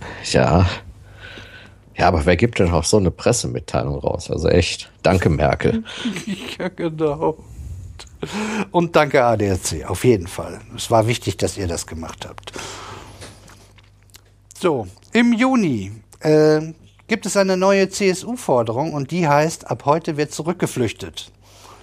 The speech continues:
Speaker 2: Seehofer will, die Gesamtzahl unserer Bürger darf nicht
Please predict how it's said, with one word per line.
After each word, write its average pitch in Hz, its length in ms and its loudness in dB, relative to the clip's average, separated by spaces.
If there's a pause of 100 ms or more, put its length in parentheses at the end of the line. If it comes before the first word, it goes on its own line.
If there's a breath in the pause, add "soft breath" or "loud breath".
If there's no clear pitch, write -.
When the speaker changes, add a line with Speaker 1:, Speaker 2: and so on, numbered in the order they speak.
(440 loud breath)
Speaker 2:
Seehofer 160 1120 0
will, 165 140 -2
die 156 120 -4
Gesamtzahl 147 760 2
unserer 131 400 -2
Bürger 165 580 2 (320 loud breath)
darf 131 340 2
nicht - 580 -2